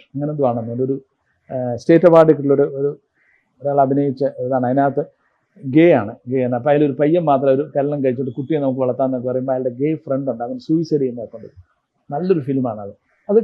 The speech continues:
ഏറെക്കുറെ ഭംഗിയായിട്ട് ഈ സബ്ജക്റ്റ് ഏറെക്കുറെ ഡീൽ ചെയ്തിട്ടുണ്ട്. നമ്മൾ സിനിമ എടുക്കുന്ന, പല സിനിമകൾ എടുക്കുന്നതിനകത്ത് അവരൊരു സ്ഥിരം ഫോർമാറ്റിനകത്ത് നിന്നുകൊണ്ടാണ് ഈ സാധനം കാണുന്നത്. ഇതിനെ പ്രോപ്പർ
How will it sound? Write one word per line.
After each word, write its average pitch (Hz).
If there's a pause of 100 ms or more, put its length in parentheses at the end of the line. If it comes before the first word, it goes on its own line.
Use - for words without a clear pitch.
(120)
ഏറെക്കുറെ 214
ഭംഗിയായിട്ട് 170
ഈ -
സബ്ജക്റ്റ് 135 (120)
ഏറെക്കുറെ 151 (680)
ഡീൽ 156
ചെയ്തിട്ടുണ്ട്. 107 (600)
നമ്മൾ 120 (160)
സിനിമ 156 (100)
എടുക്കുന്ന, 165
പല 170 (100)
സിനിമകൾ 170
എടുക്കുന്നതിനകത്ത് 165 (840)
അവരൊരു 233 (120)
സ്ഥിരം 220 (100)
ഫോർമാറ്റിനകത്ത് 202
നിന്നുകൊണ്ടാണ് 175
ഈ 143
സാധനം 147
കാണുന്നത്. 131
ഇതിനെ 208 (100)
പ്രോപ്പർ 190